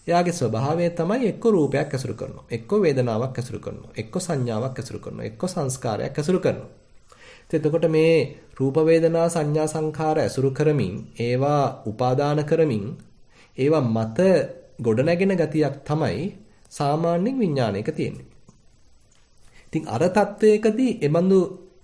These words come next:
හැකියාවක් නැහැ. ඉතින් ඒ නිසා මේ කියන දේවල් බැහැර කරන්න පුළුවන් පදනමක්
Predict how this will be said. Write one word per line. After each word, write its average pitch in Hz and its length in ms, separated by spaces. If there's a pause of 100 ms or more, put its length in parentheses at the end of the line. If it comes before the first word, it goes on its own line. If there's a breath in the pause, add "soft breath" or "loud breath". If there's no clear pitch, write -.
හැකියාවක් 147 600
නැහැ. 107 460 (380 soft breath)
ඉතින් - 200
ඒ 147 80
නිසා 196 680 (360 loud breath)
මේ 156 340
කියන 196 320
දේවල් 190 440 (480)
බැහැර 123 380
කරන්න 202 320
පුළුවන් 175 380
පදනමක් 139 520